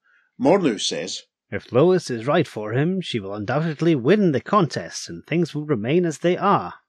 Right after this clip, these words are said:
Speaker 1: And Lana says,
Speaker 2: "And if I win,"
Speaker 1: and Rini continues in the next panel,
Speaker 2: "then we guarantee Superman will come to his senses,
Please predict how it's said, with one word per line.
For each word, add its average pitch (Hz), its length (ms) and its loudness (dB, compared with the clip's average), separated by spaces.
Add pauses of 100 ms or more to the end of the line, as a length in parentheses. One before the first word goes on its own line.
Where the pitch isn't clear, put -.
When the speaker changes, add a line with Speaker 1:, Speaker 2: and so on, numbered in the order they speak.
Speaker 1:
And 98 140 -4
Lana 147 280 2
says, 135 480 2 (340)
Speaker 2:
"And 123 420 -6 (300)
if - 180 -14
I 135 180 0
win," 226 460 2 (200)
Speaker 1:
and - 140 -16
Rini 131 220 4
continues 104 600 -2
in 87 60 -8
the 80 60 -8
next 104 220 -6
panel, 107 520 -4
Speaker 2:
"then 139 180 0
we 131 100 -2
guarantee 185 640 2
Superman 117 600 -4
will 190 120 -4
come 120 280 -8
to 170 120 -4
his 190 160 -2
senses, 202 680 -2